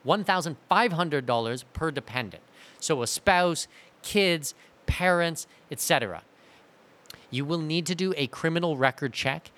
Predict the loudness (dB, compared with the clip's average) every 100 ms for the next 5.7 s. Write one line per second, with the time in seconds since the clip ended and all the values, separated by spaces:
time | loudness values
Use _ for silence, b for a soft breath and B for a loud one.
0 | B B 0 0 -2 -2 -2 0 0 -2
1 | -4 -2 0 0 0 -2 0 0 0 -4
2 | B B B -10 -4 2 2 2 -2 -2
3 | -2 -2 -4 -6 -4 -4 -6 -16 B B
4 | B -8 2 4 4 0 -8 -6 -4 -2
5 | 2 4 4 0 -2 0